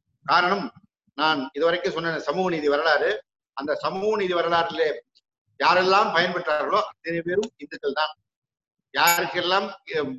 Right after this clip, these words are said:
பிற்படுத்தப்பட்டவர், மிக பிற்படுத்தப்பட்டவர், ஒடுக்கப்பட்டவர் என்ற இடஒதுக்கீடை கொடுத்து முன்னேற்றுவதற்கு தலைவர் கால-, கலைஞர் அவர்கள் பாடுபட்டார்களோ அத்தனை பேரும் இந்து என்ற தொகுப்புக்குள் இருக்கிறவர்கள் தான். எனவே அவர்கள் அதை உணர்வார்கள். ஒரு காலத்திலும்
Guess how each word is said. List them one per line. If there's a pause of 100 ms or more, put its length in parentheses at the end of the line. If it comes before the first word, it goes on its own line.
பிற்படுத்தப்பட்டவர்,
மிக
பிற்படுத்தப்பட்டவர்,
ஒடுக்கப்பட்டவர்
என்ற
இடஒதுக்கீடை
கொடுத்து (100)
முன்னேற்றுவதற்கு (440)
தலைவர்
கால-,
கலைஞர்
அவர்கள்
பாடுபட்டார்களோ (480)
அத்தனை
பேரும் (120)
இந்து
என்ற
தொகுப்புக்குள்
இருக்கிறவர்கள்
தான். (360)
எனவே (200)
அவர்கள்
அதை
உணர்வார்கள். (460)
ஒரு
காலத்திலும்